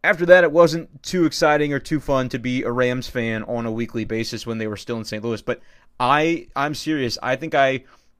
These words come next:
and, and, uh, you know, for people who have listened to the podcast and, and follow me on Twitter at B Schaefer twelve, you might have some idea of my background. But I grew up in the Saint Louis area, Saint Charles County area.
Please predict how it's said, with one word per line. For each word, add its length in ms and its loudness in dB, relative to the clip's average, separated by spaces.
and, 180 -8
and, 220 -6
uh, 120 -6
you 240 -8
know, 200 2
for 160 -4
people 340 0
who 160 2
have 140 -2
listened 320 -6
to 80 -6
the 80 -8
podcast 560 -2
and, 160 -6
and 340 -8
follow 260 0
me 100 0
on 120 -2
Twitter 340 0
at 160 0
B 80 -6
Schaefer 320 -4
twelve, 340 2
you 120 -4
might 260 -4
have 400 -6
some 360 -4
idea 380 -2
of 300 -2
my 120 -4
background. 460 0
But 80 -2
I 60 0
grew 180 2
up 60 0
in 80 -10
the 40 -4
Saint 240 -6
Louis 220 -4
area, 380 0
Saint 200 -8
Charles 200 -2
County 400 -4
area. 420 -2